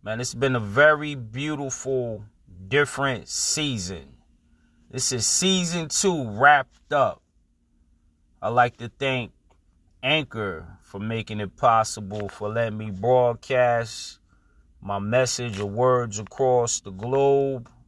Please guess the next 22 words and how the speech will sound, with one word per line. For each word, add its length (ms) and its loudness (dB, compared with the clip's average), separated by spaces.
the 80 -12
planet, 680 -6
around 580 2
to 200 -8
different 400 -4
universes. 1120 0
And, 200 -4
uh, 420 2
it's 120 -18
just 200 -6
been 220 -4
very 420 4
cool 460 2
for 160 -6
anybody 560 4
that 180 -4
inclined 680 -2
thy 340 4
ear 440 -6
to 120 -6
thy 320 4
words. 960 -4